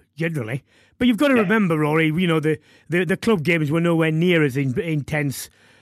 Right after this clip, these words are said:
Speaker 1: uh, you know, and so on and so on. And the reason they want to get it back and out of the way as quickly as possible is 'cause people had jobs. <laughs> So
Speaker 2: Yeah.
Speaker 1: <laughs> if you weren't working for five weeks, it was a bit of a hole in your pocket. So, yeah, there is that aspect to it.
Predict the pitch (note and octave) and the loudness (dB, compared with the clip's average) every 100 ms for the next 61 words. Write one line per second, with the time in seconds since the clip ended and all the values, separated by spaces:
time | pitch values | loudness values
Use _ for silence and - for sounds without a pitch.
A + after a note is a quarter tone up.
0 | _ D3 D3 D3 C#3+ C#3 C#3 C#3 - D#3 | _ -4 -2 0 0 0 -2 -2 -2 0
1 | C#3+ C3 - D#3 - - - G#3 G#3+ - | 0 -2 -2 -2 -4 -12 -2 0 2 -2
2 | - G3+ C#4 C4 B3+ G#3 G3+ D3 G3+ F3+ | 0 4 4 4 2 2 0 2 0 0
3 | B2+ G3+ - - - - - E3+ F#3+ F#3 | 2 0 0 -10 -18 -20 -4 -2 -2 0
4 | G#3+ - E3+ G3 F3 - G3+ E3 - A3+ | 0 2 2 2 2 0 -2 -2 -2 -2
5 | - D#3+ A3 - A#3 - G3+ B2 G#3 A3 | 0 0 0 2 0 2 0 2 2 2
6 | A2+ - _ - - - - A#3+ - F3+ | -4 -10 _ -20 -10 -6 0 -2 0 -2
7 | E5+ - - - - - - A3+ - G#3+ | 0 -2 -10 -14 -8 -8 2 2 2 -2
8 | A3+ G#3 F#3 A#3+ - D3+ A#2+ - - - | 0 0 2 2 2 -2 -4 -12 -14 -6
9 | - A3 - G3 F3+ C#3 C3+ B2+ C#3+ - | 0 0 2 2 2 2 -2 -2 -4 -10
10 | - - - F#3 G3 E3+ F3+ G#3 F#3 E3 | -14 -20 -6 2 4 4 2 2 2 2
11 | G#3 F3+ E3 - A3+ - E3 G#3 F#3 - | 2 2 0 0 -2 -2 -2 -2 -2 -6
12 | - - C#4+ C4 D4+ C#4+ C4 F3 E3 - | -16 0 2 4 4 4 2 0 -2 -4
13 | D3+ - D#3 | -8 -4 -4